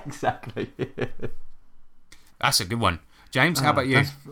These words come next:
Speaker 3: that's fucking smart. You're a dick, mate. That's not, that's a winner.
Speaker 1: <laughs> Thanks,
Speaker 3: Um, well, mine was,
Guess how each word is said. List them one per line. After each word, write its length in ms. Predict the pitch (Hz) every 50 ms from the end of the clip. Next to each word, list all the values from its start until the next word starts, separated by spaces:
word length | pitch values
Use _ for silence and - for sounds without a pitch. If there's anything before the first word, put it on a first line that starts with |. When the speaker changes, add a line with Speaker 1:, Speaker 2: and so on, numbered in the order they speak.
| -
Speaker 3:
that's 180 | 143 131 139 -
fucking 320 | - 135 117 - - 95
smart. 440 | 90 - - 135 135 135 110 87 90
You're 120 | 107 120 113
a 40 |
dick, 360 | - - - - 127 - - -
mate. 220 | 90 82 80 87
That's 240 | 98 104 104 - -
not, 180 | 151 127 101
that's 200 | 95 117 117 -
a 60 | 110 92
winner. 320 | 95 123 143 139 139 127
Speaker 1:
<laughs> 600 | - - 95 - - _ _ - - - - -
Thanks, 160 | - 95 131 135
Speaker 3:
Um, 280 | 143 143 147 143 143 - - - - - - - - - - - - - _ _ _ _ - - - -
well, 80 | 165 156
mine 260 | 160 185 202 214 196
was, 280 | 175 156 139 143 -